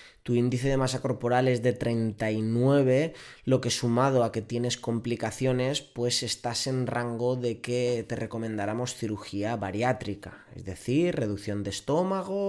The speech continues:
o gastrectomía o similar.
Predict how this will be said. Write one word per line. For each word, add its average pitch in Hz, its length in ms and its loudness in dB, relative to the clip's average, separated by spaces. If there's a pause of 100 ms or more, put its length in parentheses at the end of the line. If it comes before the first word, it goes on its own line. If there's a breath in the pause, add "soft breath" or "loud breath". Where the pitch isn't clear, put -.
(100)
o 110 360 0
gastrectomía 117 1080 -2
o 101 140 -6
similar. 98 580 -4